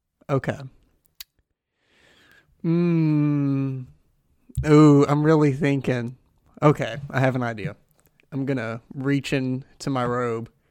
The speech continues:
and just shout out, "Hey, hey, look at this!" And I'm gonna throw the Rock of Bitterness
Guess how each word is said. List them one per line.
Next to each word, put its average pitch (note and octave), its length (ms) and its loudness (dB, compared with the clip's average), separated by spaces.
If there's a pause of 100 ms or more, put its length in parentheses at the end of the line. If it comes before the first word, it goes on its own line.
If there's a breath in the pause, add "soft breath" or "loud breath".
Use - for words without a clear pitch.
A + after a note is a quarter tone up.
(440)
and B2 120 -10
just A#2 520 -12
shout A#2+ 360 -2
out, A2+ 300 -6 (680 loud breath)
"Hey, - 380 6
hey, E4 200 12
look E4+ 160 10
at E4 60 8
this!" D#4+ 380 12
And F#3 180 8
I'm E3 100 10
gonna D#3 100 6
throw D#3 460 6
the D3 120 6
Rock C#3+ 300 6
of E3 180 -2
Bitterness B2 680 -2